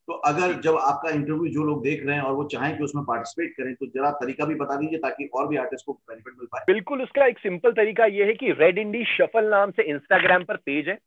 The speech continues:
Speaker 2: वहां पर जाएं, अपना YouTube पे अगर गाना है तो उसका लिंक वहां पर डाल दीजिए, अपना एक note लिखें उस गाने के बारे में कि वो गाना क्या कहना चाहता है।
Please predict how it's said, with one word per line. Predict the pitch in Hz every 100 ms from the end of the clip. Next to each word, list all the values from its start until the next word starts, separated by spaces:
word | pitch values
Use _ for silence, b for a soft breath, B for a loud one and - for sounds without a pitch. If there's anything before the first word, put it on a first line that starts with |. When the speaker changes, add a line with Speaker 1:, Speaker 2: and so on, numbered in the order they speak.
| _ _ _ 120
Speaker 2:
वहां | 135 170
पर | 220 175
जाएं, | 131 135 196 - -
अपना | 139 -
YouTube | 180 131 110 139 170 180
पे |
अगर | 170 170
गाना | 131 117 143
है | 160
तो | 175 180
उसका | - 175
लिंक | 120 117 156 165
वहां | 151 147
पर | 156
डाल | 120 117 120
दीजिए, | 139 160 - b b b 143
अपना | 151 220
एक | 240 135
note | 131 135 180 240
लिखें | 220 202 208
उस | 202
गाने | 143 143 165
के | 190
बारे | 160 156
में | 175 180
कि | 196
वो | 180
गाना | 131 131 170
क्या | - 165
कहना | 165 139 131 151
चाहता | 151 120 107
है। | 104